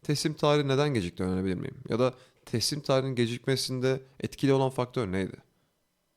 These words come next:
Sus ondan sonra. Bak sorunun çok iyi olmasına gerek yok. Daha detaylı bir soru sorabilirsin konuyla alakalı da.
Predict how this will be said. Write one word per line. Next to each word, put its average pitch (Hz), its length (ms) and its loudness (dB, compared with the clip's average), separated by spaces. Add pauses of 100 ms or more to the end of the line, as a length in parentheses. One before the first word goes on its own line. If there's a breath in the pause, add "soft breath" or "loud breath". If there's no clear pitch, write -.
(160)
Sus - 240 -2
ondan 92 220 -2
sonra. - 160 -6
Bak 104 80 -6
sorunun 151 240 0
çok 139 220 -2
iyi 143 60 2
olmasına 135 380 -2
gerek 117 280 -4
yok. - 200 -12
Daha 110 180 2
detaylı 104 300 0
bir 98 60 -4
soru 107 180 -4
sorabilirsin 101 520 -2
konuyla 90 340 -2
alakalı 85 340 -6
da. - 60 -8